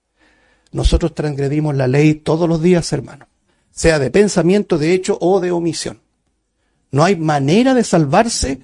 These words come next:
a través de la ley. Y Santiago lo dice, si usted quiere salvarse por la ley y ofende solamente en un punto, dice el texto, se hace culpable de todos.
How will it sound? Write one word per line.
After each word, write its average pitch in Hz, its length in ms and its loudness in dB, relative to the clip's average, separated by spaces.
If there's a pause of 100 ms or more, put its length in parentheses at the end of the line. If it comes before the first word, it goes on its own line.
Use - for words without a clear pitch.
(100)
a 160 100 -2
través 139 300 0
de 135 80 0
la 160 100 -2
ley. - 260 -10 (800)
Y 170 100 0
Santiago 214 520 4
lo 196 120 4
dice, 156 280 0
si - 140 -2
usted 220 240 2
quiere 214 200 4
salvarse 185 440 2
por 180 160 0
la 190 100 4
ley 226 260 2 (280)
y 156 100 2
ofende 247 480 6
solamente 269 560 2
en 247 80 4
un 285 140 4
punto, 254 500 2 (240)
dice 220 260 2
el 208 140 -2
texto, 254 480 2 (180)
se - 240 0
hace 240 320 2
culpable 226 680 4
de 202 140 6
todos. 269 640 0